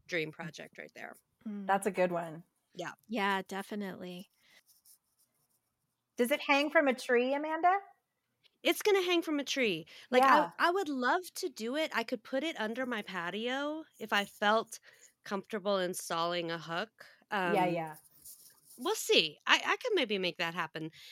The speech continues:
Speaker 1: I've also seen them where they have, like, a little piece, like, it's mosely just for your seat.
Speaker 3: Footrest.
Speaker 1: But I've seen, like, ones that have a little, um, a footrest that hangs and, like,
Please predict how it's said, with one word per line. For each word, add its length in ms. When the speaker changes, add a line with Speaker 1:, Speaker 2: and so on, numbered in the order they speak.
Speaker 1:
I've 180
also 240
seen 300
them 300
where 100
they 160
have, 340
like, 180
a 80
little 400
piece, 440
like, 140
it's 140
mosely 460
just 340
for 120
your 580
seat. 420
Speaker 3:
Footrest. 440
Speaker 1:
But 160
I've 300
seen, 600
like, 480
ones 340
that 120
have 340
a 80
little, 500
um, 400
a 80
footrest 520
that 140
hangs 640
and, 140
like, 220